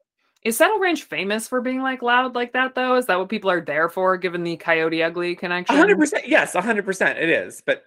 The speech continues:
Speaker 2: me personally, no, I would not care for it. But yes, that's what people are there for.
Speaker 1: Yeah.
Speaker 2: They're there for, like, cowbell ringing, yelling,
Speaker 1: Yeah. Oh, hell no.
Speaker 2: like, a lot of the, um,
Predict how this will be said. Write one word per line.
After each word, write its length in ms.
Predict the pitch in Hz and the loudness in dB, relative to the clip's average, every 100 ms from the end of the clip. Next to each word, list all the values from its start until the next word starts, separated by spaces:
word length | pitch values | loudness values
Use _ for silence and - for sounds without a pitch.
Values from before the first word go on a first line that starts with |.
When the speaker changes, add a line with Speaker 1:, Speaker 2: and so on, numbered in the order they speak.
| _ | _
Speaker 2:
me 220 | 170 175 165 | -6 -4 -4
personally, 600 | - 151 - 139 127 117 | 0 0 0 -2 -2 -2
no, 280 | 120 87 - | -2 -4 -6
I 120 | 107 | -8
would 120 | 107 | -6
not 160 | 95 - | -8 -8
care 180 | - - | -8 -6
for 120 | - - | -6 -4
it. 60 | |
But 80 | 151 | 0
yes, 260 | 165 110 - | 2 2 4
that's 160 | 147 | 4
what 120 | 143 131 | 4 0
people 260 | 139 110 | -2 0
are 80 | 98 | -2
there 180 | - - | -2 -10
for. 280 | - - - _ _ _ | -10 -10 -12 _ _ _
Speaker 1:
Yeah. 140 | 175 156 | 2 4
Speaker 2:
They're 140 | 151 | 6
there 320 | 151 151 151 | 6 8 6
for, 260 | 151 151 147 | 8 6 8
like, 440 | 139 131 127 - _ _ - | 6 4 0 -6 _ _ -6
cowbell 720 | 196 180 190 190 190 180 180 | 0 4 4 6 4 4 2
ringing, 680 | 175 190 180 175 170 165 156 | 0 -2 -2 -2 -4 -8 -8
yelling, 440 | 151 170 170 185 | -2 -2 0 4
Speaker 1:
Yeah. 220 | 190 165 160 | 4 4 0
Oh, 220 | 180 170 | -2 -2
hell 200 | 160 160 156 | -2 -6 -4
no. 60 | 147 | 0
Speaker 2:
like, 260 | 147 139 _ _ _ | 0 -2 _ _ _
a 100 | 156 | -6
lot 280 | 160 156 160 | -2 0 2
of 200 | 165 143 | 0 0
the, 300 | 151 139 123 | 0 0 0
um, 480 | 135 127 120 120 | -4 -6 -12 -18